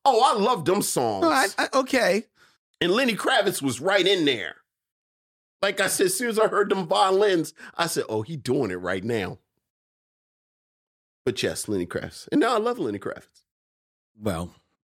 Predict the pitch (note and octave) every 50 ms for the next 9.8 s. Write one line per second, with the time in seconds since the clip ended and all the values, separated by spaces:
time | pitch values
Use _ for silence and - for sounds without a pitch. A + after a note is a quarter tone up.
0 | _ _ - A#2 A2 G#2+ G2+ F2+ F2 G#2+ G#2 F#2+ F2 F#2 D#2 C2+ A#1+ A1+ - -
1 | - D3 D#3 C#3 C#3+ D#3+ G#3+ G#4 G4+ - - - - - _ _ _ _ _ _
2 | _ _ _ - D#3 F#3 G#3+ G#3 F3+ G3+ A3+ A3+ C3 G2+ F#2+ _ _ _ _ _
3 | _ _ _ _ _ _ _ _ _ _ _ _ _ _ _ _ _ _ _ _
4 | _ _ G#2 _ _ _ C#2 D2+ C#2+ C2+ C2 C2 _ A#1+ A#1 A1+ _ _ D2 C#2
5 | B1 _ _ _ _ _ D3+ F3+ G#2 - F#2+ - - F#2 F2+ - - _ - A2+
6 | B2 C3+ C#3+ B2+ _ _ E2+ F2 F2 D2+ C2 - - - _ _ _ - - -
7 | _ _ _ _ _ - C4+ - - - D4+ - _ - E4 D#4+ - _ _ _
8 | - - _ - F#3+ F#3 A#2+ G3 - - - A#2+ C#3+ F#3+ A#3+ C4 A3+ - - -
9 | _ _ _ - A#3 A#3+ _ A#3+ A3+ - _ _ D#2+ _ _